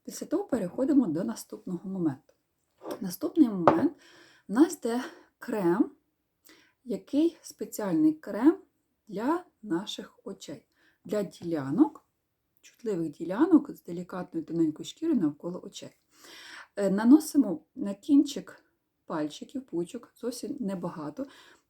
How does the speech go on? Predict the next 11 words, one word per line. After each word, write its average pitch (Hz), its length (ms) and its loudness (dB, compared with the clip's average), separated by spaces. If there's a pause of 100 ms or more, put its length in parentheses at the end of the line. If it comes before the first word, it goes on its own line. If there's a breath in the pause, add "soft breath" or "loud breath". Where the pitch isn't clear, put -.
І 233 260 0 (800)
такими, 220 460 0 (440 soft breath)
е, 196 340 4 (120)
просто 214 340 -4
доторками 233 720 0 (340)
розміщаємо 262 1000 2 (300 loud breath)
навколо 214 720 0
от 185 220 -4
нашого 202 420 -6
очного 196 480 -6
яблука. 170 440 -4